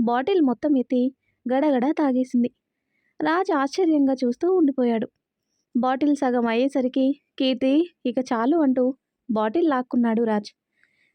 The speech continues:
బాటిల్ చూసేసరికి సగానికి పైగా ఖాళీ అయిపోయింది.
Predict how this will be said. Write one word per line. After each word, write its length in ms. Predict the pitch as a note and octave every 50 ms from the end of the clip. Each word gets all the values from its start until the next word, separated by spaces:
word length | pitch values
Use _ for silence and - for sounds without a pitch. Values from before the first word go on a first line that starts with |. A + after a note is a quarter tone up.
| - A#3+
బాటిల్ 360 | A3+ A#3 B3+ C#4 G4 G4 F#4 -
చూసేసరికి 680 | D#4+ D4+ D4 - D4 - D4 C4+ C4+ - F4+ G#4+ G#4+ - _ _ _ _ _ _
సగానికి 500 | _ - B3 A#3 A3 A#3 A#3 A#3 A3 -
పైగా 340 | G#3+ - G#3+ G3+ A3 C4+ F4
ఖాళీ 320 | F#4 F4+ D#4+ C#4+ C#4 C#4+ C#4+
అయిపోయింది. 480 | C#4 B3+ B3+ A#3 A3+ A3+ A3 A3 -